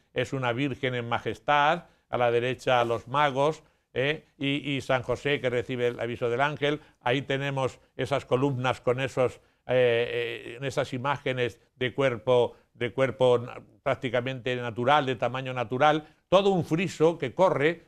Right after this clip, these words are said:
todo un friso que corre con escenas evangélicas. El tímpano central es un Cristo en majestad, pero hay que decir que están muy deterioradas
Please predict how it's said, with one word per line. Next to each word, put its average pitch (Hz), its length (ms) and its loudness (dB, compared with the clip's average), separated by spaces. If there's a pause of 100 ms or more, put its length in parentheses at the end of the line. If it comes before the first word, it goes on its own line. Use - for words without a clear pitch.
(120)
todo 147 220 2
un 151 120 0
friso 143 320 -2
que 143 140 -2
corre 156 440 2 (100)
con 135 180 -2
escenas 147 520 -2
evangélicas. 139 880 0 (320)
El 127 240 -2
tímpano 175 460 2
central 151 600 2 (160)
es 139 200 -2
un 139 400 -2 (160)
Cristo 151 460 -2
en 123 140 -2
majestad, 151 680 0 (240)
pero 147 180 4
hay 175 80 2
que 170 100 2
decir 160 320 2
que 147 80 -2
están 160 260 2
muy 151 300 0
deterioradas 139 840 0